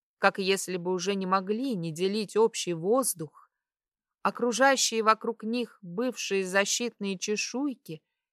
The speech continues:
внезапно вспыхнули, подобно сотням крошечных зеркал, и ударившие из них лучики отражения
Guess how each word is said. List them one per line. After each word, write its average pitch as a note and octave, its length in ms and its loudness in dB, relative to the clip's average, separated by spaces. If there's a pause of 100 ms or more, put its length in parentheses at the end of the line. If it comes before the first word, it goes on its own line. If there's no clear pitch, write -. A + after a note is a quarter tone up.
(160)
внезапно A3+ 800 2 (320)
вспыхнули, F3+ 920 -4 (380)
подобно G3 540 2
сотням C4 580 0
крошечных A#3 720 -2
зеркал, F#3+ 640 0 (680)
и G3+ 100 4
ударившие G#3+ 720 2
из F3+ 280 -6
них F#3 280 -6
лучики F#3+ 560 -4
отражения E3+ 1000 -4